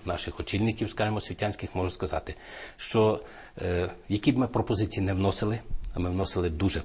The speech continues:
прогресивні, дуже потрібні для освітньої галузі пропозиції. М. Але, о, Міністерство фінансів заветувало в проєкті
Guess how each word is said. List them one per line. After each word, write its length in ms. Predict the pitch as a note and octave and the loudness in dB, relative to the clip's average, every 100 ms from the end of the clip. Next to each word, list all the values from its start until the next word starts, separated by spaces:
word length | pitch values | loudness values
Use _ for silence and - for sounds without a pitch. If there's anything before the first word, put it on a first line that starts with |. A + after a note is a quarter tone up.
| - | -4
прогресивні, 600 | - D#2 D#2 - G#2 F#2 | -4 -2 0 2 2 0
дуже 260 | D#2 F2 - | -2 -4 -4
потрібні 460 | - - F2 D#2+ | -6 -4 -4 -2
для 360 | D#2 G2+ G#2 C3+ - | 0 2 2 0 -2
освітньої 560 | G2 - F2+ - F2 D#2+ | -2 0 -2 -2 -2 2
галузі 440 | F#2+ G2 F2 G#2 - - | 2 2 0 -4 -8 -6
пропозиції. 640 | F#2 G2+ F2+ D#2 - - - - F2 | -2 0 -2 -2 -6 -8 -14 -12 -8
М. 120 | E2+ - - - | -8 -10 -14 4
Але, 380 | A2+ A#2 G2+ F2+ - - - | 8 8 8 4 -2 -16 -2
о, 180 | F#2 E2+ - - G#2+ | 0 0 -4 -4 4
Міністерство 580 | A2+ A2 - A#2 - | 6 6 4 2 2
фінансів 500 | - A#2 C3+ - E2 - | -2 0 2 2 0 0
заветувало 840 | A2 A#2 A#2+ - A#2 G2 D#2 D2+ - | 4 4 4 0 2 4 2 -2 -8
в 40 | - | -8
проєкті 580 | - F#2 E2+ - - | 0 2 0 -4 -8